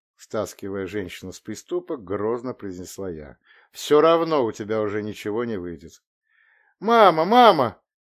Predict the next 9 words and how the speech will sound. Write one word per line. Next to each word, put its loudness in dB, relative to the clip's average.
донеслось -6
со -12
стороны, -4
куда -6
мы -4
обе -2
сразу -4
обратили -8
взгляды -4